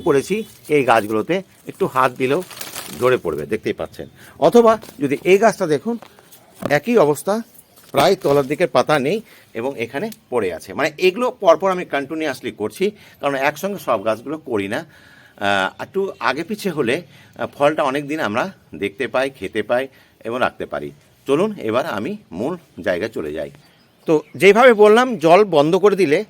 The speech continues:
পাতাগুলো প্রথমে বিবর্ণ হবে, তারপরে হলুদ হবে, তারপরে নিজের মনে এটা খুলে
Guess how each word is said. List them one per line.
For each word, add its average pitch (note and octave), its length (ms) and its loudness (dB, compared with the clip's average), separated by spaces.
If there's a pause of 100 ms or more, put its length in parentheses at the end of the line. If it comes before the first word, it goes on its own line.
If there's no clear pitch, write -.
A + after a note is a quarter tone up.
(100)
পাতাগুলো F3+ 500 4
প্রথমে E3+ 380 -4 (120)
বিবর্ণ C#3 320 2 (120)
হবে, E3+ 140 -2 (140)
তারপরে D3 320 0 (100)
হলুদ C3 320 0
হবে, E3+ 180 6 (340)
তারপরে B2+ 380 4
নিজের C3 300 2
মনে F3 200 0 (380)
এটা F#3 160 0 (280)
খুলে G#3+ 260 0